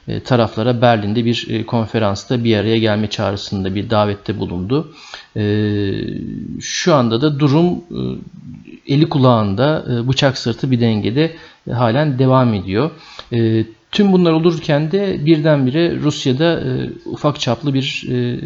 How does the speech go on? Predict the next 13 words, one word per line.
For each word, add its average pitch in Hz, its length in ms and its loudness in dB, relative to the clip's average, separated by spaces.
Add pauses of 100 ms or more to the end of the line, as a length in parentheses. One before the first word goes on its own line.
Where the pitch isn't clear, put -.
(220)
hükümet 135 420 -2
krizi 104 500 0 (100)
ya 104 120 0
da, 117 240 0
e, - 160 -12 (440)
evet, 151 240 0
hükümet 123 220 0
krizi 120 240 0
diyebiliriz, 120 440 2 (300)
yaşandı. 113 680 0 (300)
E, 104 360 -2 (220)
Başbakan 127 600 0
Medvedev 123 560 2